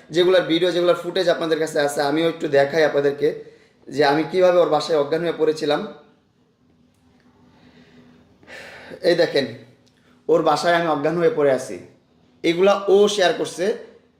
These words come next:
ও ভিডিও করে শেয়ার করছে, তারপর ও স্ক্রিনশট নিয়ে শেয়ার করছে। আমি দেখাই আপনাকে আরও,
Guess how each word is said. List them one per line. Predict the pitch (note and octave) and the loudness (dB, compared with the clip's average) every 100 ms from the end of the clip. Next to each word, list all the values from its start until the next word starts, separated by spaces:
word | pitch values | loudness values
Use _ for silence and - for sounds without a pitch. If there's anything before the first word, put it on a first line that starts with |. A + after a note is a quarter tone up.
| _ _ _ | _ _ _
ও | D#3 F#3 | 0 2
ভিডিও | F#3+ F3 F#3 G3 | 2 2 2 2
করে | F#3+ | 0
শেয়ার | F3+ F3 E3+ | 2 2 2
করছে, | F3 E3+ F3+ | 0 -6 -4
তারপর | F3 D#3+ D#3 E3+ E3 | 0 0 2 0 0
ও | E3 E3 | 0 -2
স্ক্রিনশট | - F#3+ F#3+ F#3+ F3 | -4 -4 -4 -2 -2
নিয়ে | F3+ | -2
শেয়ার | - D#3+ | -2 -2
করছে। | D#3+ - | -2 -2
আমি | C#3 | 0
দেখাই | C3+ C#3 | 0 0
আপনাকে | C3 C3 B2 | -2 -2 -4
আরও, | A2+ | -4